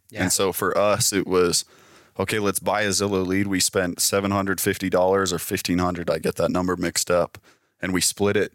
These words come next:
Speaker 2: three of us. <laughs> And it was like, I had twenty-three dollars in my bank account and had to come up with five hundred to put in my chip.
Speaker 1: Every, every month.
Speaker 2: Yeah.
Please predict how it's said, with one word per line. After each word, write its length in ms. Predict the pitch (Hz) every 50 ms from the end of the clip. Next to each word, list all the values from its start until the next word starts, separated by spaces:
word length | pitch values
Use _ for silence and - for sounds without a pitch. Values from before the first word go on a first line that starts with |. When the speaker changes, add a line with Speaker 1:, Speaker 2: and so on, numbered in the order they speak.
| _ _
Speaker 2:
three 280 | - - - 98 104 101
of 120 | 92 78 -
us. 300 | 82 76 - - - -
<laughs> 20 | -
And 80 | 98 -
it 100 | - -
was 220 | 127 113 - -
like, 380 | 110 104 95 85 - - - _ _ - - - _ _ _ _ _ _ - -
I 100 | - 101
had 200 | 113 120 104 90
twenty-three 520 | - - 107 107 110 117 113 - 110 113 113
dollars 320 | 107 101 101 104 104 101
in 60 | 101
my 160 | 98 92 87 87
bank 280 | 82 95 95 98 -
account 640 | 98 87 - - 92 90 87 87 87 90 - - - _ _ _ _ _ _ _ _ -
and 120 | - 90
had 140 | 92 90 90
to 60 | 90 -
come 220 | - 101 98 98
up 160 | 95 92 - -
with 140 | 90 -
five 320 | - - - 95 92 92 92
hundred 380 | 101 98 90 82 87 87 -
to 80 | - -
put 220 | - - 98 87
in 80 | 90 87
my 160 | 87 82 80
chip. 440 | - - - - 87 - - _ - _ - -
Speaker 1:
Every, 360 | 135 139 127 120 123 117 120 -
every 240 | - 143 127 131 117
month. 340 | 110 120 123 123 - - - -
Speaker 2:
Yeah. 320 | 104 120 120 110 - -